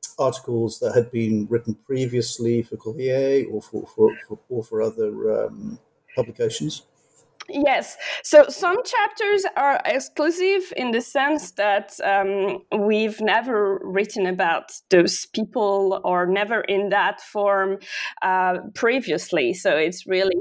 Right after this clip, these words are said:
Speaker 2: for this book. But some of the chapters are, um, coming from, um, reportage that we've done in the past, uh, and that we've tried to refresh, refresh, uh,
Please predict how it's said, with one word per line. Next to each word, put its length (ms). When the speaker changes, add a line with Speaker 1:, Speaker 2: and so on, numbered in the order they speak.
Speaker 2:
for 220
this 160
book. 460
But 300
some 480
of 140
the 100
chapters 840
are, 560
um, 420
coming 460
from, 760
um, 1040
reportage 920
that 260
we've 300
done 560
in 220
the 100
past, 600
uh, 520
and 220
that 220
we've 200
tried 360
to 160
refresh, 720
refresh, 760
uh, 180